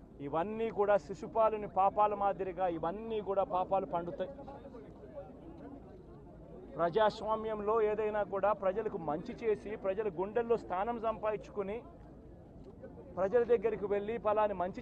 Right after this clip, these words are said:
చేశాం కాబట్టి మాకు ఓటు వేయండి" అని అడిగే పరిస్థితులు ఉండాలి తప్పనిచ్చి, ఈ మాదిరిగా దౌర్జన్యాలు చేసి,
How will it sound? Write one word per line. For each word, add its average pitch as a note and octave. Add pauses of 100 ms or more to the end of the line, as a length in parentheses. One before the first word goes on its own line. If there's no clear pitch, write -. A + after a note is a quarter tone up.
చేశాం B3
కాబట్టి A3
మాకు G#3
ఓటు G#3+
వేయండి" G#3
అని G3
అడిగే F#3
పరిస్థితులు F3+
ఉండాలి G#3
తప్పనిచ్చి, F3+ (760)
ఈ F#3
మాదిరిగా G3+ (680)
దౌర్జన్యాలు G#3
చేసి, G3